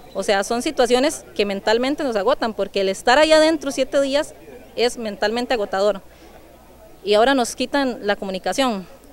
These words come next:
Eh, el ministro ahora sí nos llama al diálogo, después de la rueda de prensa que se hizo. Eh, nos invita al diálogo,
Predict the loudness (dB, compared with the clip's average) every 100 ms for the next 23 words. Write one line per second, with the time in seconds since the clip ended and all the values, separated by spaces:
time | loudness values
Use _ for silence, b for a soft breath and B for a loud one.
0 | B B B -12 -6 -4 -2 -4 -2 -2
1 | 0 2 2 2 4 6 4 2 -2 -4
2 | -2 -2 -2 -2 -2 -4 B B -20 -20
3 | -20 -8 -8 -4 -2 2 4 4 4 2
4 | -2 -4 -6 -4 -4 -4 -10 -18 b b
5 | b b b -6 -2 0 -2 -2 -2 -2
6 | 2 4 6 6 8 4 0